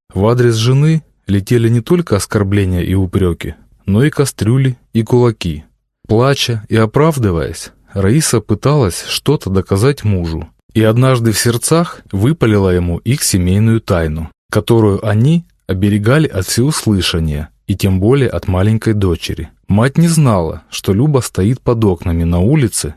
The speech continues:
и всё слышит через открытую форточку. От страха у девочки бешено колотилось не только в груди,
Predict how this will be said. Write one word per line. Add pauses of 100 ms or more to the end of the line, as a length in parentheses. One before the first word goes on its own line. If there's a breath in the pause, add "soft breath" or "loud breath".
и
всё
слышит
через
открытую
форточку. (160)
От
страха (100)
у
девочки
бешено
колотилось
не
только
в
груди,